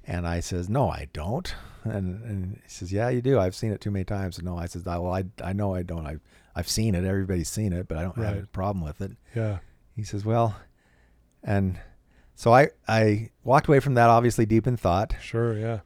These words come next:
Speaker 1: And I called a friend of mine who had com-, confided in me that he was struggling s-,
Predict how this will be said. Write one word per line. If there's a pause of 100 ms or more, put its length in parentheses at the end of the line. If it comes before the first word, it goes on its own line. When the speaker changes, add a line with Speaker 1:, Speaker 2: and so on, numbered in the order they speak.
Speaker 1:
And
I
called
a
friend
of
mine
who
had
com-, (300)
confided
in
me
that
he
was
struggling (560)
s-,